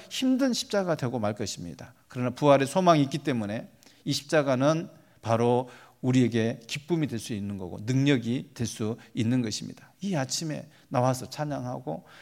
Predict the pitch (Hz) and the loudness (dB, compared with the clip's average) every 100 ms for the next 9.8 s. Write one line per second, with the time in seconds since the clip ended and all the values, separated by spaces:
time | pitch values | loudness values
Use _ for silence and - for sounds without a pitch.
0 | - 175 160 147 170 151 139 151 139 139 | -6 4 4 4 0 2 4 2 0 0
1 | 147 143 - 156 139 143 160 139 139 175 | -2 -4 -4 2 2 2 0 0 -4 -6
2 | 170 127 127 139 127 170 165 135 131 110 | -4 -4 -4 -6 -2 -4 -4 -6 0 2
3 | 147 143 143 151 180 180 185 - - - | 2 2 2 4 4 10 8 8 -10 -20
4 | - 143 143 143 135 - - - 131 135 | -2 4 6 6 4 -8 -16 -4 2 4
5 | 131 131 175 190 170 175 180 202 185 180 | 4 2 4 4 4 2 2 4 6 6
6 | 175 180 - - 117 123 113 98 95 - | 6 2 -4 2 4 4 0 -2 -2 -2
7 | 104 76 - - _ _ _ - 120 120 | -4 -6 -12 -16 _ _ _ 0 4 4
8 | 110 - 127 123 110 110 117 107 104 104 | 4 2 2 4 2 2 4 2 0 -4
9 | 107 113 113 - 101 - 104 | -4 -2 -2 -4 -8 -6 -6